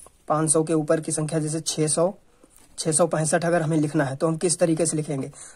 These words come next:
तो सबसे पहले हमें पाँच सौ पता होना चाहिए। पाँच सौ को लिखते हैं डी से, और उसके बाद में क्या करेंगे हम? उसके बाद में हमें छः सौ करना है, तो एक ये सी आ गया, तो कितना हो गया? पाँच सौ, और ये हो गया छः सौ।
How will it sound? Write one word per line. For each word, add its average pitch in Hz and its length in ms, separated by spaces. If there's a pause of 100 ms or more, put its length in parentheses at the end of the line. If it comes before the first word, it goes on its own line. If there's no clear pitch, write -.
तो 180 60
सबसे 165 300
पहले 170 260
हमें 165 180
पाँच 156 280
सौ 147 120
पता 135 200
होना 131 140
चाहिए। 139 200
पाँच 156 220
सौ 165 120
को 165 100
लिखते 156 280
हैं 147 140
डी 160 160
से, 190 180 (640)
और 165 100
उसके 160 320
बाद 170 220
में 180 140 (920)
क्या 175 140
करेंगे 180 300
हम? 190 160 (440)
उसके 165 260
बाद 160 180
में 170 80
हमें 175 160
छः 175 220
सौ 170 180
करना 147 240
है, 127 160 (220)
तो 160 60 (100)
एक 175 220
ये 170 120
सी 180 220
आ 170 140
गया, 165 160
तो 165 120
कितना 170 260
हो 165 80
गया? 156 140
पाँच 156 340
सौ, 202 140 (380)
और 160 120
ये 160 100
हो 156 140
गया 170 140
छः 165 240
सौ। 147 220